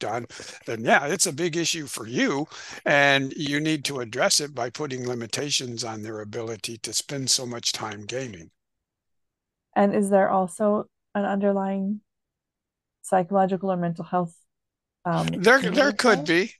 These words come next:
Speaker 1: There could be. And, and,
Speaker 2: Okay.
Speaker 1: you know, I would also get an assessment done, a professional assessment done, um, and that may either rule in or rule out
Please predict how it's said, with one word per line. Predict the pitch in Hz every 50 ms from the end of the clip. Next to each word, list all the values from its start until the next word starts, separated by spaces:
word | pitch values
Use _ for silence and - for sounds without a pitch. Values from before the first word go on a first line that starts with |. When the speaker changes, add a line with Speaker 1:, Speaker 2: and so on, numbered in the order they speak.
| _ _ -
Speaker 1:
There | 180 214 233 240
could | - - 208 202 175 139
be. | 143 156 135 139 151 175 160
And, | 170 151 151 160 -
and, | - 151 151 156
Speaker 2:
Okay. | 156 - - -
Speaker 1:
you | 165 156
know, | 147 143 147 151 147 - -
I | - - 135 147
would | 147 143 147 147 139
also | 135 135 143 - - 147 131
get | 123 139 147 147
an | 139 135
assessment | 135 120 - - 139 123 - - 143 131 131 120
done, | 123 120 113 127 156 151
a | 135
professional | 120 - 139 - - 139 131 - - - 135 127 127
assessment | 120 - - 147 120 120 - - 135 120 120 123
done, | - 110 110 120 135 160 151 - - - - - - -
um, | - 135 120 113 113 117 117 120 123 -
and | 135 127 120 123 - -
that | 139 127 117 117 -
may | 123 123 131 131 135 131 131
either | - - 139 135 131 120 117
rule | 110 127 147 151 151 139 143
in | 151 165 185 175
or | 147 127
rule | 120 123 147 160 151 123 123
out | 139 160 165 139 139 147